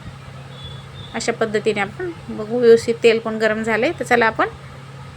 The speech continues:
फटाफट टाकून घेऊया. छान निघते बारीक बारीक,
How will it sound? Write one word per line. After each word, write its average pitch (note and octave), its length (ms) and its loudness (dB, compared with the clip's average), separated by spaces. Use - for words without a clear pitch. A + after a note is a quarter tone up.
फटाफट A#3 400 4
टाकून A3+ 320 0
घेऊया. A#3 240 6
छान E4 280 2
निघते D#4 260 2
बारीक C4 300 4
बारीक, C4+ 240 4